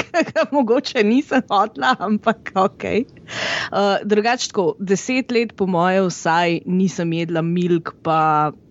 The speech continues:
vsega tega, ker mi je bilo ful presladko in ful nečokoladno. In edina čokolada, ki me je res prepričala, je bilo od sedemdeset dalje. <laughs> Em,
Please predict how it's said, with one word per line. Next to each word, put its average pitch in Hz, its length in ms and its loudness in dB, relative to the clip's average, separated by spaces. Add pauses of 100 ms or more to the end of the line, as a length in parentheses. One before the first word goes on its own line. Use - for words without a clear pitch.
(100)
vsega 175 380 -4
tega, 165 340 -2 (120)
ker - 180 -2
mi 180 120 0
je 175 60 0
bilo 165 160 -2
ful 220 240 -2
presladko 151 560 -4 (220)
in 208 220 0
ful 226 240 0
nečokoladno. 196 920 0 (480)
In 226 200 0
edina 220 340 2
čokolada, 208 540 2
ki 214 140 -2
me 196 160 2
je 185 100 2
res 190 180 2
prepričala, 190 580 0
je 160 100 2
bilo 165 180 0 (100)
od 160 160 0
sedemdeset 160 520 0
dalje. 156 380 0
<laughs> 320 80 -2 (1040)
Em, 214 480 2